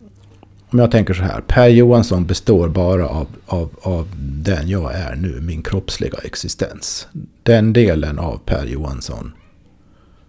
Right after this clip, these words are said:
som man då skulle kunna anta är det en enda Per Johansson som finns. Det finns inget annat i min person, mitt sinne överhuvudtaget,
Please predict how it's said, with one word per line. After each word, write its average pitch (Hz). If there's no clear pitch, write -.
som 90
man 87
då 90
skulle -
kunna 90
anta 104
är 82
det -
en 87
enda 98
Per -
Johansson 76
som -
finns. -
Det -
finns -
inget 92
annat -
i -
min -
person, 73
mitt 73
sinne -
överhuvudtaget, -